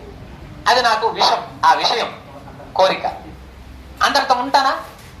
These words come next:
ఏ కారు మంచిది, మార్కెట్లో ఏ కారు ఏ రేటు ఉంది,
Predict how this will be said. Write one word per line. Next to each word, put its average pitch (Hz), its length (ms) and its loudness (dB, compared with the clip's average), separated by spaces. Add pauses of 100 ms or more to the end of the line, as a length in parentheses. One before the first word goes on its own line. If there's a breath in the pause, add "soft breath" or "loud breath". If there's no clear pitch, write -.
ఏ 226 280 2
కారు 214 260 6
మంచిది, - 500 -6 (1600)
మార్కెట్లో 226 500 4
ఏ 202 220 0
కారు 214 220 6
ఏ 185 320 0
రేటు 180 320 -2
ఉంది, 143 340 -6